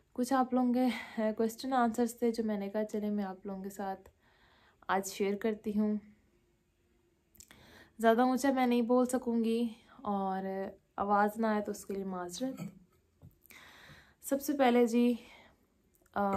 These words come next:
रेगुलरली वीडियोज़ चल रही थी मेरी, काफ़ी अच्छी चल रही थी अल्हम्दुलिल्लाह से। रोज़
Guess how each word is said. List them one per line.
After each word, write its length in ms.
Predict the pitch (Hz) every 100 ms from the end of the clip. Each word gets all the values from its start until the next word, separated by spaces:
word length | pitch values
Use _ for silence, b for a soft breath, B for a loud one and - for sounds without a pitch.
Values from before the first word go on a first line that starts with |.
| 196 190
रेगुलरली 560 | 190 190 202 202 202 208
वीडियोज़ 380 | 196 196 220 220
चल 180 | 214 202
रही 180 | 208
थी 180 | 208 208
मेरी, 220 | 202 196 196 - B B B B -
काफ़ी 280 | 208 202 208
अच्छी 220 | 196 226
चल 220 | 214 196
रही 180 | 196 196
थी 140 | 196 196
अल्हम्दुलिल्लाह 760 | 190 190 185 185 185 185 185
से। 160 | 185 208 233 - _ _ _ _ _ _ b b b b -
रोज़ 480 | 202 202 202 202